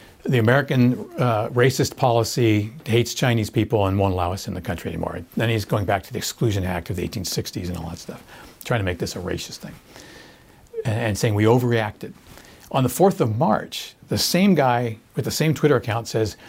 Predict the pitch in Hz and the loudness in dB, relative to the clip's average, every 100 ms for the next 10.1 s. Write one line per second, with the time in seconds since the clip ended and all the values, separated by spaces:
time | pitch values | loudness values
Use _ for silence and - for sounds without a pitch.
0 | - - - 143 151 127 98 - - 156 | -20 -8 4 6 6 2 -2 -6 0 0
1 | 165 156 101 147 120 - - - 87 110 | 2 -2 0 2 2 0 -6 -6 -2 0
2 | 107 98 95 101 101 92 - 117 87 92 | 0 -2 -6 -4 -2 -2 0 0 0 -8
3 | - - - - - 151 160 - 143 - | -16 -20 -20 -20 2 4 4 2 0 -2
4 | - 160 - 143 190 - 185 139 123 120 | -4 0 2 4 4 4 2 2 2 2
5 | 110 113 107 - - - 123 127 117 104 | 2 0 -2 -6 -4 0 4 4 4 0
6 | 110 - 101 104 - 110 120 107 95 120 | -2 -4 -4 -4 -2 -2 -2 -4 -4 -4
7 | 98 127 98 95 - - - 117 95 120 | -4 -4 -6 -8 -14 -2 0 0 0 0
8 | 98 98 - - - - 113 110 120 98 | -2 -8 -14 -20 -20 -2 0 2 2 0
9 | 104 92 90 98 90 87 82 90 - - | 0 -2 -2 -2 -2 -4 -8 -10 -10 -14